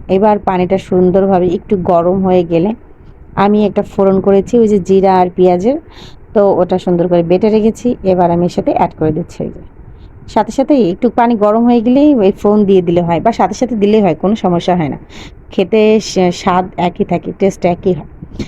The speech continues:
তো এবার হচ্ছে কিছুক্ষণ জাল করে নিব, জাল করব। তারপর হচ্ছে লোকে যে মা-, বড়াটা ভেজেছিলাম ওটা সব এখন সুন্দর করে আমি তরকারিতে দিয়ে দিচ্ছি, উপরে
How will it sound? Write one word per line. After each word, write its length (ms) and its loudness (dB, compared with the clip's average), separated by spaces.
তো 120 4
এবার 260 2
হচ্ছে 200 -2
কিছুক্ষণ 360 0
জাল 220 2
করে 200 0
নিব, 440 0
জাল 260 2
করব। 440 2
তারপর 400 2
হচ্ছে 280 0
লোকে 160 2
যে 200 2
মা-, 500 2
বড়াটা 300 2
ভেজেছিলাম 440 0
ওটা 120 0
সব 400 2
এখন 220 -2
সুন্দর 420 0
করে 240 2
আমি 200 0
তরকারিতে 540 0
দিয়ে 180 2
দিচ্ছি, 320 -2
উপরে 300 0